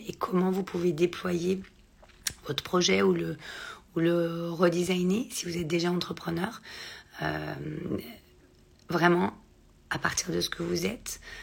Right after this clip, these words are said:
parce que c'est là qu'on touche à la joie de vivre et c'est là qu'on nourrit en fait au quotidien, euh, tout ce que, tout ce qu'on est venu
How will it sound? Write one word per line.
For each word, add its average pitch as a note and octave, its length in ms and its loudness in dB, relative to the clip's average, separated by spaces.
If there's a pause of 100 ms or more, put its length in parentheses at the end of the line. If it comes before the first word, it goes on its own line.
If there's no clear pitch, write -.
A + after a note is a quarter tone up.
(180)
parce - 200 -6
que - 120 0
c'est - 240 -2
là F#3 220 6
qu'on G3 200 0
touche - 300 -2
à F3 40 0
la E3+ 140 -2
joie E3+ 200 -4
de D#3 100 -6
vivre G#3+ 360 -4
et F3+ 60 -12
c'est - 180 -4
là F3+ 180 0
qu'on F3+ 200 -6
nourrit F#3+ 560 4 (100)
en D3+ 100 -6
fait - 340 -8
au E3 60 -10
quotidien, F3 560 -2 (580)
euh, D#3+ 180 -2 (680)
tout - 120 -2
ce - 60 -4
que, E3+ 600 -6
tout - 160 -6
ce - 60 -8
qu'on E3+ 140 -2
est F3 80 2
venu F3 440 2